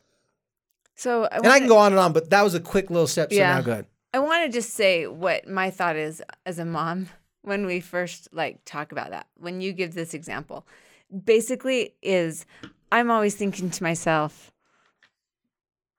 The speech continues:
Speaker 1: "Well, I just screwed up my oldest kids." <laughs> And that's why maybe there's a struggle, or maybe that's why they're doing, y-, you know,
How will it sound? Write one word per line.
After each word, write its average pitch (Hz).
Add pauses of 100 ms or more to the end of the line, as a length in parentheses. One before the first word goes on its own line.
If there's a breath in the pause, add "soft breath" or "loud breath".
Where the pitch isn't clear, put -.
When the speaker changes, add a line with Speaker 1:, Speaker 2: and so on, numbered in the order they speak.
(220)
Speaker 1:
"Well, 165 (840)
I 175
just 156
screwed 170
up -
my 139
oldest - (800)
kids." -
<laughs> - (480 loud breath)
And 220
that's 214
why 170 (920 soft breath)
maybe 202
there's 180
a 175
struggle, 156
or 160
maybe 185
that's 180
why 165 (1120 soft breath)
they're 180
doing, 170
y-, 185
you 180
know, 156